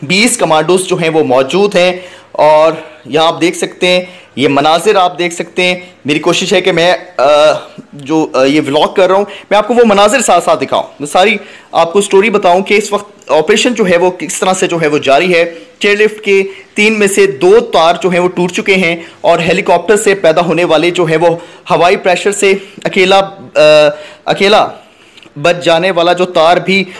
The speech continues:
टूट सकता है, इसलिए हेलीकॉप्टर से रेस्क्यू ऑपरेशन को इंतहाई मोहतात अंदाज, अ, में किया जाने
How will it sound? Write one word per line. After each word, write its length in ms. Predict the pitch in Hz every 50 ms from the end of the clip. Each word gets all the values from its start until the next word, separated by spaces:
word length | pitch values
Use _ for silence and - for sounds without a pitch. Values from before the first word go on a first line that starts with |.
| - - -
टूट 160 | 202 208 202
सकता 300 | 208 - - - - 151
है, 220 | 120 107 107 107 - -
इसलिए 360 | 165 165 - - 202 202 208
हेलीकॉप्टर 500 | 196 175 156 160 165 175 165 165 - 202
से 440 | 196 - 190 190 196 190 190 - - - -
रेस्क्यू 300 | 156 165 165 165 - 208
ऑपरेशन 380 | 196 190 190 185 180 - 202 190
को 160 | 185 196 190
इंतहाई 560 | 165 160 - - 156 135 151 180 208 190 143 - - - - - -
मोहतात 720 | 156 175 170 170 170 170 170 175 180 190 196 196 196 - -
अंदाज, 460 | 151 156 151 131 151 156 170 185 185
अ, 760 | - - - - - _ _ _ - - 127 151 147 147 147
में 240 | 147 147 156 180 202
किया 240 | 196 190 180 165 156
जाने 440 | 151 143 147 143 143 156 160 165